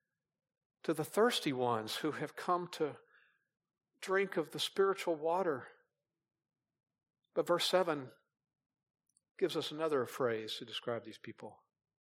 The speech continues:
"Heaven belongs also to the overcomer," describing the same person. Verse seven, "He who overcomes." That's the one. They'll be here, the overcomers. They'll inherit these things.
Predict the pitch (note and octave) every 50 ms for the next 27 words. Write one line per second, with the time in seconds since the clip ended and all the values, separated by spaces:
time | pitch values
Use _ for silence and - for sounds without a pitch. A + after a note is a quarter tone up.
0 | _ _ _ _ _ _ _ _ _ _ _ _ _ _ _ _ _ _ _ _
1 | _ _ _ _ _ - D3+ D3 C#3+ B2 C3+ C3 C3 C3 C3 A#2+ D3 C#3 C#3+ C#3
2 | - C#3 A#2+ - - B2 B2 A#2 - B2+ B2+ B2 A#2+ - - - - D#3+ C#3+ A#2+
3 | A2+ A2 - _ _ _ _ _ - F#3+ - - A3+ A3+ G#3+ E3+ C#3+ B2 - -
4 | C3 A2+ - - E3+ D#3 - C3 A#2 A2 _ _ _ _ _ _ _ _ _ _
5 | _ _ _ _ _ _ _ _ _ _ _ _ _ F3+ D#3 - - G3 F#3 D3
6 | C3 B2+ - - A3 G#3+ E3 E3+ D#3+ D3+ C#3+ D3 D#3+ D#3+ - - - C#4+ D4 B3
7 | D3 - - - - - - - _ _ _ _ _ _ _ _ - D4+ D4+ -
8 | - - - - A#2+ G#2+ C#3+ A3 - - - - - D4+ D#4 D4+ G3 E3+ A#2 A2+
9 | A2 A#2+ G#3 A#3 - - B3 B3 B3 B3 A#3+ A3+ A3+ - - B3+ - A3 C#3+ A#2
10 | - - - G#3+ A#3+ A3+ G#3 F3+ A3+ A3 D#3+ - A#3 B3 C4 B3 G#3+ A3+ G3+ D#3+
11 | - - - D#3 C#3 A#2 - - -